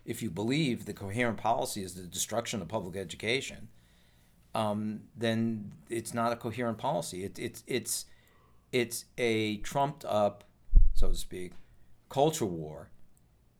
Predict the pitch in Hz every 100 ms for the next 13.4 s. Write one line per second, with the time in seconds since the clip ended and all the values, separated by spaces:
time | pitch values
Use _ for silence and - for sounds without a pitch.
0 | _ - 123 127 123 127 123 131 107 -
1 | - 127 127 143 127 127 135 127 127 190
2 | - - - - - - - - - 139
3 | 151 123 - - _ _ _ _ _ _
4 | _ - - - - - 180 156 170 185
5 | 196 190 165 - - 196 233 247 294 147
6 | - 127 120 87 90 82 80 - - -
7 | - - _ _ _ _ _ - 143 -
8 | - _ - _ 208 190 196 254 247 190
9 | 156 107 78 90 92 - - - - -
10 | - - - - 226 226 160 139 202 -
11 | - - - - - 214 170 135 127 143
12 | 175 - 156 143 143 127 110 92 92 120
13 | 120 120 113